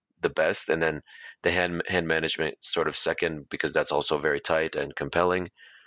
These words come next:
Uh, but I'll be honest with you, I didn't, uh, we must be really slow players, but I haven't seen hardly any overbuilding in our game, because, correct me if I'm wrong,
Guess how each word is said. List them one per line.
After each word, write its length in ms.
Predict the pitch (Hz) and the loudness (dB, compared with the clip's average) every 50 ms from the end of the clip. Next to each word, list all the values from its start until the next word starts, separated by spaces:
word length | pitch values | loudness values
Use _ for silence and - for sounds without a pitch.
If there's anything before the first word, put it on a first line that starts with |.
| - _ _ _ _ _ - | -20 _ _ _ _ _ 0
Uh, 180 | 82 85 80 73 | 2 2 2 2
but 180 | 76 90 87 87 | 2 2 2 4
I'll 80 | 101 | 4
be 100 | - - 98 | 2 4 2
honest 220 | 104 123 135 - | 2 2 0 0
with 100 | 92 82 | 0 0
you, 120 | 80 76 - | 2 2 2
I 140 | - 78 92 | 2 2 2
didn't, 260 | 123 170 165 - - _ _ _ _ _ _ _ - - - - - - | 0 0 -2 -4 -8 _ _ _ _ _ _ _ -20 -20 -20 -12 -4 -4
uh, 80 | - - | -2 0
we 100 | 80 98 | 0 0
must 280 | 101 110 120 123 - - | 2 2 2 0 0 0
be 120 | 104 98 | 0 0
really 380 | 90 82 85 95 104 107 101 101 | 0 2 2 2 2 2 2 0
slow 300 | - - - 95 95 95 | 0 0 0 2 2 2
players, 480 | - - 95 98 95 90 80 80 - - | 2 2 2 2 2 2 0 -2 -4 -4
but 160 | - 85 78 | -4 -2 0
I 120 | 82 85 107 | 2 2 2
haven't 300 | 131 131 92 82 82 - | 0 -2 -4 -6 -10 -8
seen 360 | - - 87 85 82 78 - - - - | -6 -4 -4 -4 -4 -6 -10 -12 -12 -4
hardly 360 | - 90 92 85 80 85 - - | 0 2 2 2 2 -2 -2 0
any 280 | 80 85 92 95 - - | 0 0 2 0 0 2
overbuilding 600 | 85 90 85 87 80 71 78 78 82 85 87 82 | 2 2 2 2 0 0 0 0 0 0 -2 -2
in 80 | 82 78 | 0 0
our 100 | 76 80 | 0 0
game, 260 | 78 92 95 92 85 | 2 2 0 2 2
because, 240 | 85 92 90 98 - | 0 0 0 0 -2
correct 260 | - - 113 113 - - | 0 0 0 0 2 2
me 80 | 120 107 | 0 2
if 100 | - 95 | 2 2
I'm 140 | 90 90 | 0 2
wrong, 300 | 92 92 90 87 85 80 | 2 2 2 2 0 -4